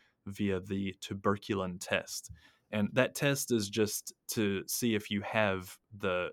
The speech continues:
the bacteria in your body. So,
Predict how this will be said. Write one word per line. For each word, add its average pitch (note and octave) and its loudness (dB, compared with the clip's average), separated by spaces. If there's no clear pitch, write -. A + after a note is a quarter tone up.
the G#2 -6
bacteria F#2+ 0
in G2 0
your F2+ -4
body. E2+ -4
So, F#2+ 2